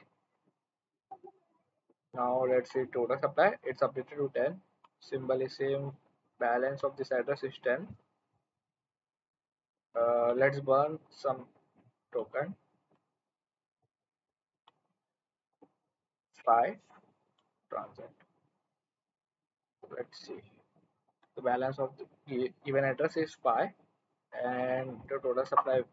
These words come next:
will be five. So we are updating our total supply, uh, while burning and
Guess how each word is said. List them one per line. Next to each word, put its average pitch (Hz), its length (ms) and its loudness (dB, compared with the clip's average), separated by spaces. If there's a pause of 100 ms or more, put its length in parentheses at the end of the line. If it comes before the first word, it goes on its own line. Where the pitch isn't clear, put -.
(120)
will 131 120 -4
be 135 240 -2 (100)
five. 113 260 4 (240)
So 123 280 -2
we 135 220 0
are 131 140 6
updating 135 380 0
our 139 60 4
total 127 240 0
supply, 143 340 -4 (520)
uh, 117 320 -4 (260)
while 123 280 2
burning 123 380 0
and 120 220 -2